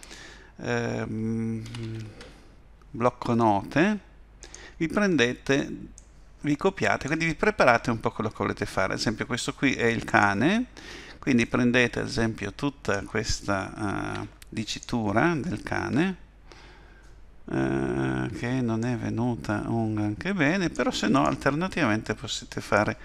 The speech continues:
un'immagine proprio di questa, quindi lo, magari lo ingrandite un pochino e gli fate un cartellino. Quindi io il cartellino questo qui lo faccio semplicemente premendo Windows Shift S,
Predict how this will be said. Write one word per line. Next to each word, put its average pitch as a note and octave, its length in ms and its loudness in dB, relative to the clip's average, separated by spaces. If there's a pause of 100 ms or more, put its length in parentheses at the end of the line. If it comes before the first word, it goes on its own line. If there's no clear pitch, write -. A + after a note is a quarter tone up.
(400)
un'immagine C3 1000 4 (300)
proprio A#2+ 300 0
di A2+ 80 0
questa, G#2 460 -2
quindi - 360 -4
lo, A2 80 -2
magari G#2+ 400 0
lo B2 120 0
ingrandite A2 680 -2
un G2 100 -2
pochino D3+ 760 -2 (580)
e E3+ 120 -2
gli D#3+ 80 -2
fate - 260 2
un F3 80 4
cartellino. A#2 800 2
Quindi C3 220 4
io F#3 80 4
il D#3+ 60 0
cartellino F#3+ 540 2
questo E3 260 -2
qui E3 120 0
lo C3 80 0
faccio C3 300 0
semplicemente C#3 560 -2
premendo A2+ 580 2
Windows E3 800 2 (280)
Shift - 720 0
S, - 160 0